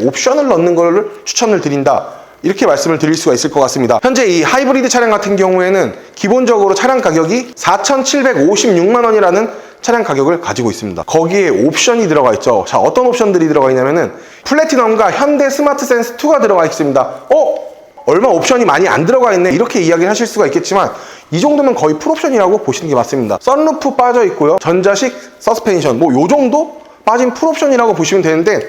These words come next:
넣을 수 있는 옵션이 많지 않습니다. 뭐 이렇게 이야기하면은 "야, 하나 더 빠졌잖아, 스피커 빠졌잖아" 라고 이야기를 할 수 있는데, 스피커도 뭐 옵션이라고 이야기를 할 수 있는데, 뭐 스피커는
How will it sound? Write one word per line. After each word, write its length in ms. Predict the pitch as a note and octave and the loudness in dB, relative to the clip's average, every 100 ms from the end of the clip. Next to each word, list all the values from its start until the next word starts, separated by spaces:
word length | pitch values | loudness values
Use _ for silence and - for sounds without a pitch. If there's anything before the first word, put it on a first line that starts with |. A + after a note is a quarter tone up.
| - - - | -12 -20 -4
넣을 320 | C3 G3 D#4 | 0 2 2
수 140 | - | 0
있는 180 | C#4 C#4 | 0 2
옵션이 380 | F3+ E3 A3+ G#3+ | 2 2 0 0
많지 380 | B2 C#3+ G3 B3 | 0 0 0 0
않습니다. 540 | C#3+ D#3 G3+ C3+ C#3 C#3+ | 0 0 0 2 0 0
뭐 120 | G3+ | 0
이렇게 300 | A3+ D4 C4 | 0 0 0
이야기하면은 480 | A3+ A3 G#3+ F#3+ D#3+ | 0 2 2 2 2
"야, 80 | |
하나 300 | F#3+ - C#4+ | 0 0 -2
더 120 | B3 E3 | 0 0
빠졌잖아, 560 | B3+ A#3+ A#3+ G3+ G3 D3 - - | 0 2 0 2 0 0 -6 -16
스피커 460 | - D4 D#4 E4 C4 | -8 -4 -2 -2 0
빠졌잖아" 580 | C4+ C4+ C4 G#3+ G#3 | 2 2 0 0 2
라고 180 | C#3+ F3+ | 2 2
이야기를 240 | D#3+ F3 G3+ | 2 2 0
할 80 | |
수 120 | G#3+ F3 | 0 0
있는데, 380 | D#3+ G3+ D#3+ - - - | 0 0 -2 -6 -16 -14
스피커도 800 | - B3+ D#4 C#4+ C4+ B3+ B3 D4 | -8 -4 -2 0 2 2 2 2
뭐 240 | G#3+ F3 | 2 0
옵션이라고 760 | E3 - B3 A3 F#3+ G3 G3+ - - | 0 0 2 2 2 2 0 -4 -4
이야기를 280 | D#3+ F#3 G3+ | 0 2 2
할 80 | A3+ | 0
수 120 | B3 | 0
있는데, 260 | G#3+ F3 G#3 | 0 0 2
뭐 140 | C#3+ | 0
스피커는 520 | C#3 - C#4 C4 B3+ | -2 -4 -2 0 0